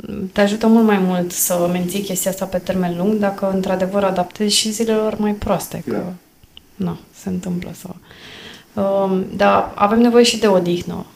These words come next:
Speaker 1: între antrenamente. Ce înseamnă odihna pentru corp? Pauză totală de la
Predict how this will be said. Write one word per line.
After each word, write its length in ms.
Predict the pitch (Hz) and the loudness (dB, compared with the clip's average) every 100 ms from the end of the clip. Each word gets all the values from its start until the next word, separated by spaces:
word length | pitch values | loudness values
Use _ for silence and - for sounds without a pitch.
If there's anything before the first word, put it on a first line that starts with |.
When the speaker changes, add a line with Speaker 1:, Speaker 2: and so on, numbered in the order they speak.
| - | -6
Speaker 1:
între 560 | 185 175 175 - 185 - - - - | -4 -4 -4 -8 -12 -18 -16 -12 -10
antrenamente. 720 | - 180 - 175 175 165 175 175 | -6 -6 -4 -4 -4 -6 -8 -8
Ce 140 | - | -4
înseamnă 380 | 220 208 214 208 | -2 -2 -2 0
odihna 340 | 208 208 202 202 | 0 0 -2 -2
pentru 300 | 196 196 208 | -2 -6 -4
corp? 320 | - - - - - | -2 -2 -4 -18 -8
Pauză 600 | - 180 196 190 180 175 175 | 2 4 6 4 0 0 0
totală 460 | 170 - 180 190 180 | -6 -2 0 0 0
de 80 | |
la 380 | 175 170 - - | 0 2 0 -2